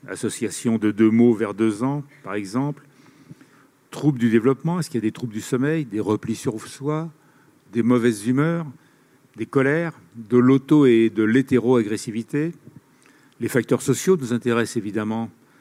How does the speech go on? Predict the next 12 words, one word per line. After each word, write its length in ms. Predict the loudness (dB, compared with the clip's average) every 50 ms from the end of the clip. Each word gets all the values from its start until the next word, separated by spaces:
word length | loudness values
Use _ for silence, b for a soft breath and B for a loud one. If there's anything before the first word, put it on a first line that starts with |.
| b b b b b -14
économiques, 640 | -10 -6 -4 -2 0 4 4 6 6 4 2 -2
culturels. 760 | -8 -10 -10 -8 -4 -2 -2 -2 0 -2 -2 -4 -4 -6 -8 -10 _ _ _ _ _ b b b b b b b b b b b b b b b b b
Ça 180 | -18 -16 -10 -2
peut 120 | 0 0
être 120 | 2 2
le 80 | 2 2
niveau 260 | 4 4 4 4 4
d'études 320 | 2 2 0 -2 -4 -4 -2
des 100 | -2 0
parents, 500 | 0 0 -2 0 -2 -2 0 0 0 0
le 160 | 0 0 -2
bilinguisme, 880 | 0 0 2 2 2 2 2 2 0 0 -2 -4 -8 -8 -8 -10 -10